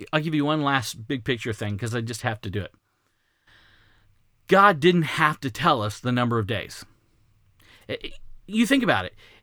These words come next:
He could have just said, "Hey, uh, you know, in the beginning of time, uh, through millions of years, I made the land appear and created animals in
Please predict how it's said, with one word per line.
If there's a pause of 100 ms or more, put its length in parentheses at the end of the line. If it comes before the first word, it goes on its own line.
He
could
have
just
said,
"Hey, (340)
uh,
you
know,
in
the
beginning
of
time, (380)
uh,
through
millions
of
years,
I
made
the
land
appear
and
created
animals
in